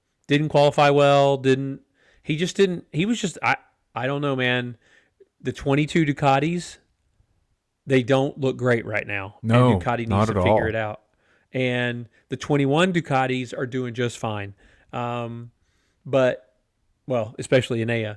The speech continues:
Speaker 2: Yeah.
Speaker 1: But, you know, the other twenty-one Ducati is Bezzecchi, who was doing okay until he crashed. Um, but, you know, we'll see what Bezzecchi can do. Um,
Speaker 2: Now, Fabio's on a twenty-one as well, right? Did Gian Antonio?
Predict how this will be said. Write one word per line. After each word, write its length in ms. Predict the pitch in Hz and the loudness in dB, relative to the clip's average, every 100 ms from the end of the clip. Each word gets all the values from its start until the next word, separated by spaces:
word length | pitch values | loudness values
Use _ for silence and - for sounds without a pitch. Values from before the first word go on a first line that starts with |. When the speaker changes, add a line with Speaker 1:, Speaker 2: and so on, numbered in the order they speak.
| - - | -10 2
Speaker 2:
Yeah. 260 | 131 110 | 4 6
Speaker 1:
But, 140 | 131 113 | 4 2
you 80 | |
know, 80 | 123 | 0
the 160 | 117 139 | 4 6
other 160 | 165 | 6
twenty-one 420 | 143 147 127 123 120 | 4 2 2 2 0
Ducati 520 | 120 123 117 117 127 | 0 2 2 0 -2
is 280 | 120 113 - | -2 -4 -6
Bezzecchi, 560 | 123 120 180 - 123 | -4 2 2 2 0
who 120 | 147 170 | 0 0
was 120 | 147 | 0
doing 200 | 196 196 | 0 0
okay 300 | 123 - 127 | 0 0 0
until 220 | 110 117 | -2 -6
he 60 | 101 | -6
crashed. 480 | - 104 95 - - _ _ _ | -2 -4 -4 -12 -18 _ _ _
Um, 520 | 123 117 113 110 110 104 _ _ _ - | -8 -6 -6 -8 -12 -18 _ _ _ -2
but, 360 | 131 127 - _ _ | 0 0 -4 _ _
you 120 | 156 135 | -6 -4
know, 140 | 113 | -4
we'll 280 | 113 127 156 | -6 -4 -6
see 180 | - 165 | -4 0
what 200 | 135 135 | 0 0
Bezzecchi 420 | 113 120 107 117 | 0 0 0 -8
can 160 | 117 107 | -10 -8
do. 320 | 113 107 104 _ _ _ _ - | -8 -8 -12 _ _ _ _ -10
Um, 540 | 120 117 117 117 117 120 | -6 -4 -6 -8 -6 -2
Speaker 2:
Now, 80 | |
Fabio's 440 | 104 185 285 220 123 | 8 8 10 8 8
on 80 | 110 | 4
a 40 | |
twenty-one 480 | 98 120 104 98 95 | 4 4 6 4 2
as 100 | 90 | 2
well, 240 | 113 147 | 4 6
right? 240 | 90 95 - - 165 _ _ _ _ _ _ _ _ _ _ _ _ _ _ _ _ _ - | 4 2 -2 -8 -18 _ _ _ _ _ _ _ _ _ _ _ _ _ _ _ _ _ 0
Did 120 | 107 | 4
Gian 200 | 117 117 | 6 6
Antonio? 480 | 107 127 131 131 | 6 4 2 0